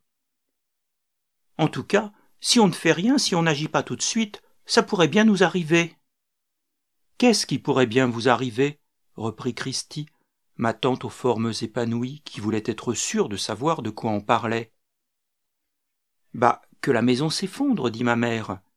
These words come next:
L'année dernière, on a passé tout l'été à niveler le sable que Paul-Henri a fait venir.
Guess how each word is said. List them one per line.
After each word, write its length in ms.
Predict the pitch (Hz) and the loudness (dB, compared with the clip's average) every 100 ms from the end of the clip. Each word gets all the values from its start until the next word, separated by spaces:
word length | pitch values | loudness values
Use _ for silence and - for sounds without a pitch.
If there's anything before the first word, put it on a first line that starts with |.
| _ _ | _ _
L'année 240 | - 135 151 | -2 0 4
dernière, 420 | 175 185 226 208 | 4 4 0 2
on 80 | 139 | 0
a 80 | 123 | -2
passé 340 | 135 - 131 | -4 -4 -6
tout 220 | - 269 | -4 0
l'été 320 | 233 214 247 | 0 0 0
à 80 | 214 | 2
niveler 340 | 180 160 165 170 | 2 0 0 0
le 60 | |
sable 440 | - - 208 170 139 | 0 0 0 0 -2
que 100 | 156 | -2
Paul-Henri 520 | - 165 165 160 175 | 2 4 4 2 -2
a 60 | |
fait 160 | - 156 | 0 -2
venir. 460 | 143 147 147 110 | -2 -2 -2 -6